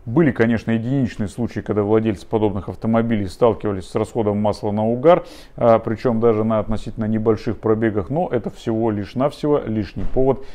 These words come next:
купить автомобиль после тщательной диагностики на профильном С Т О.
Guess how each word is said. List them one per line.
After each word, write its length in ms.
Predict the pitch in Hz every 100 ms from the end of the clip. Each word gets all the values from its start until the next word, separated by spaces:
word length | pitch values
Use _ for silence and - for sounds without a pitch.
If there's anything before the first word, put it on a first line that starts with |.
| -
купить 340 | - 117 117 101
автомобиль 600 | 87 107 107 104 139 - - -
после 380 | 117 110 120 -
тщательной 480 | - 110 98 101 101
диагностики 640 | 98 101 107 123 - -
на 340 | 123 95 107 - -
профильном 520 | 104 87 98 98 98
С 80 | -
Т 100 | 127
О. 220 | 110